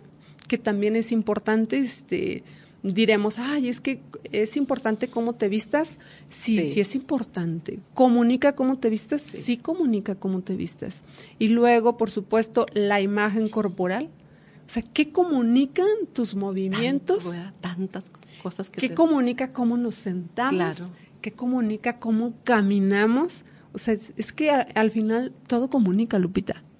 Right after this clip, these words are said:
Speaker 2: Todo comunica, ciertamente. Y, y bueno, eh, en, en esta parte de, de las conferencias,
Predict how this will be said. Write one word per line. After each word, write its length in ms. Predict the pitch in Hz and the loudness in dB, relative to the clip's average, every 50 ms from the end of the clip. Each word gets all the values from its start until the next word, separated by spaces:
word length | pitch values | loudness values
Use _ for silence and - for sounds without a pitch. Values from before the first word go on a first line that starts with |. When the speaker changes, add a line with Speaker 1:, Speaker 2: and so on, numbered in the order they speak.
| - - - - - - - - - - | -20 -20 -20 -20 -20 -20 -20 -20 -12 -6
Speaker 2:
Todo 260 | - 185 180 185 185 | -2 -2 -2 -2 -4
comunica, 500 | - 196 185 175 160 156 151 156 - 180 | -6 -8 -8 -6 -6 -6 -6 -6 -6 -6
ciertamente. 800 | 175 - 180 170 170 170 190 190 180 170 170 165 170 - 202 202 - - - - - - 247 - | -4 -4 -4 -6 -6 -6 -6 -4 -4 -2 -4 -2 0 0 0 0 0 -4 -14 -12 -12 -14 -10 -4
Y, 100 | 214 208 | -4 -4
y 200 | - - 214 214 | -2 0 0 2
bueno, 480 | 202 220 233 233 233 226 226 220 214 196 - | 4 6 6 8 8 8 8 8 6 6 4
eh, 560 | - 190 190 185 185 185 185 185 185 185 - - | 4 4 6 6 6 6 6 6 4 4 2 4
en, 380 | 185 190 190 185 - 196 196 | 4 4 4 4 4 4 6
en 80 | 202 202 | 6 4
esta 300 | 202 202 - 220 214 - | 2 2 0 -2 2 4
parte 340 | 214 208 202 208 - 226 226 | 4 4 4 4 2 2 2
de, 300 | 196 208 190 190 - - 170 | 4 4 2 2 0 -2 -2
de 320 | 180 180 180 175 175 175 170 | -2 0 0 0 0 0 0
las 160 | 175 180 - | 0 -2 -2
conferencias, 720 | - 196 185 175 - 185 185 190 190 190 - 214 202 214 | 0 -2 -2 0 2 2 4 4 4 4 2 2 2 2